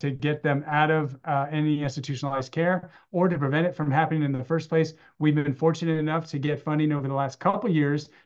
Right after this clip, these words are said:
non-reoccurring funding, to do this work. So we went up there this year with concrete examples and stories of what we've been able to do to help key people in the community. We have, uh, detailed,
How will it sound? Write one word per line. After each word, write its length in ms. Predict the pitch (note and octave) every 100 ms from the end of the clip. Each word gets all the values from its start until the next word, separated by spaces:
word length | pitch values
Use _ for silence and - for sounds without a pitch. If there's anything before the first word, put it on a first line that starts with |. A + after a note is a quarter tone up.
| -
non-reoccurring 760 | D3+ G3 F3+ D3+ C#3 C#3+ B2+
funding, 240 | C#3+ C#3 C3
to 100 | C3
do 160 | C#3
this 240 | C3 C3 -
work. 260 | C#3 C3+
So 180 | - D3
we 160 | C#3 D#3+
went 180 | F#3+ D#3+
up 120 | D3
there 160 | D3+ C3+
this 280 | E3+ F3+
year 260 | D3+ C#3+ C3+ - _ -
with 160 | C3+
concrete 480 | - D#3+ E3 E3+ D#3+
examples 520 | C#3+ D3 D3+ D#3+ D3
and 100 | C3
stories 400 | - D3 D#3 D3+
of 60 | C3+
what 160 | C#3+
we've 160 | C#3 C3
been 180 | B2+ C3+
able 220 | C3+ C#3
to 100 | C3+
do 380 | B2 C#3 F3 G3 - _
to 100 | -
help 380 | B2+ C3+ D3 -
key 160 | - D#3+
people 340 | D#3+ D#3 D#3
in 100 | D3
the 100 | C#3
community. 640 | C3 C#3 C#3+ D3 D#3 F3 F3 _ _
We 240 | C3+ C#3 D3
have, 300 | C#3 D3 C#3
uh, 140 | C#3
detailed, 580 | C3 D3 D#3+ D#3+ D3+ D3